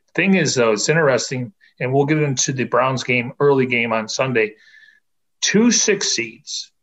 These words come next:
the Rams and the Browns. Now,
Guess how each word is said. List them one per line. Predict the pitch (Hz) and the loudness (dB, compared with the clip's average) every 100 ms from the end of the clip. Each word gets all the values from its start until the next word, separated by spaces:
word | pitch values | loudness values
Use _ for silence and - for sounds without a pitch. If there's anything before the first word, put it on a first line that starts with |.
| _ - | _ -6
the | 113 | -2
Rams | 120 143 185 208 196 - - _ _ _ _ _ - | 0 0 0 -2 -4 -10 -14 _ _ _ _ _ -4
and | 131 | -2
the | 127 | -2
Browns. | 117 160 123 104 104 - - | 0 0 0 -4 -8 -12 -4
Now, | 123 131 120 123 | -2 0 0 -2